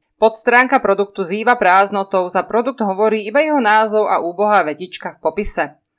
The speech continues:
Oko behá a rozum hľadá. Argumenty, o čom je tento produkt.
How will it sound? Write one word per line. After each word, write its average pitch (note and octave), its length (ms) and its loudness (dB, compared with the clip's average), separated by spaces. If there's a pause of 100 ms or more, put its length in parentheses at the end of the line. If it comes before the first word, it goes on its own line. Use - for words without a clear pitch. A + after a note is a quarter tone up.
(160)
Oko D4 240 2
behá A3 400 4
a - 160 2
rozum F3 240 -6
hľadá. D3+ 560 -2 (480)
Argumenty, C4+ 560 2
o - 160 -2
čom - 160 -2
je A#3+ 80 2
tento A3+ 240 -2
produkt. F#3+ 400 -4